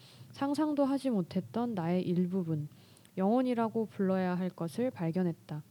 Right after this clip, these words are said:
그것은 멋진 발견이었다. 나는 거의 날마다 순간적인 절망감을 맛보며 늘 다시 무너지기 시작한 건 아닌지 걱정한다.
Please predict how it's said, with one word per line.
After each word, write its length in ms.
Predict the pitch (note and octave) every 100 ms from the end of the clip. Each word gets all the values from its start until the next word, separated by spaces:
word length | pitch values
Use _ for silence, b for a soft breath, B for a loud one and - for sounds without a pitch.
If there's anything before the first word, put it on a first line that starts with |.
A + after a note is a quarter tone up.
| - B B B B B B -
그것은 400 | G3+ G#3 C4 C4
멋진 340 | F3 - C4+
발견이었다. 840 | A#3+ F3 F3 F#3 E3 D3+ - D#3 D3+ - B B B B
나는 400 | - F3+ G3+ A3
거의 280 | G3 F#3+ F#3
날마다 600 | E3 D#3 F#3 A3+ F#3 D#3
순간적인 800 | - - C#4+ C#4+ C#4+ C#4 A#3+ A#3
절망감을 680 | A3 F3 F3+ G#3 G#3 F#3+ F#3+
맛보며 580 | E3+ D3+ E3 E3 G3 D#3+ - B B
늘 240 | E3+ A3 A#3
다시 340 | - F3+ -
무너지기 520 | E3+ F#3 A3+ G#3+ G#3
시작한 500 | G#3 - A#3+ A#3+ A3
건 160 | G#3 G#3
아닌지 400 | E3 D#3+ D#3+ A#3+
걱정한다. 720 | - F3 - G3+ E3+ D#3 D3+